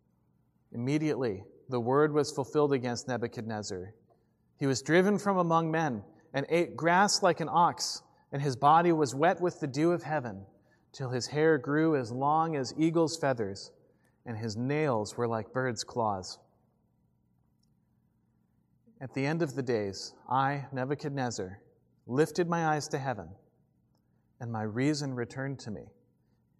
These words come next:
And I blessed the Most High, and praised and honored him who lives forever. For his dominion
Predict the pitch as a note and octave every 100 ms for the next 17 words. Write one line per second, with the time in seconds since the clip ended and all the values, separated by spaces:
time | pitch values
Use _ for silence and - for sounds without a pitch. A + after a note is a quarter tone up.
0 | _ - A#2 G2+ C3+ D#3 D#3 - D3 C#3
1 | - C3+ A#2 G2 G2+ - C3 C#3+ D#3 D3
2 | C#3 B2 C3 D3+ D3+ D3 C#3+ C3 A#2+ C3+
3 | C#3+ - C#3 B2 A2+ G2 F#2+ _ _ _
4 | _ _ - C3+ F3+ F3+ F#3+ F3 F3+ G3
5 | C3 G2+